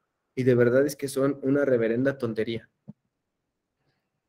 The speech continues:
No hay manera de sustentar esto. Se ve que es una opinión ideologizada, totalmente parcial, que al final del día está sumando a una agenda que se tiene que liberar. ¿Por qué a través de la Corte?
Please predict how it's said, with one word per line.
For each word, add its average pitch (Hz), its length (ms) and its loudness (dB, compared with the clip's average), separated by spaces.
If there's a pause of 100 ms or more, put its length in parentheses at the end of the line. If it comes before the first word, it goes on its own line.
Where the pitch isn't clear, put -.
(180)
No 175 300 8
hay 196 100 8
manera 180 460 4
de 160 100 4
sustentar 135 800 -4
esto. 135 340 0
Se 123 160 -2
ve 147 220 4
que 156 160 2
es 156 160 -2
una 170 180 6
opinión 147 1040 4
ideologizada, 135 960 2
totalmente 147 600 0
parcial, 151 680 0 (680)
que 127 80 4
al 123 80 4
final 135 340 2
del 156 160 6
día 147 200 6
está 131 340 0
sumando 185 800 6
a 117 100 -8
una 127 220 2
agenda 185 480 2
que - 120 -12
se - 140 -12
tiene 165 300 -4
que 151 120 -2
liberar. 120 420 -2 (1200)
¿Por 180 200 4
qué 240 100 6
a 240 60 0
través 214 260 0
de 220 120 10
la 190 180 2
Corte? 196 500 2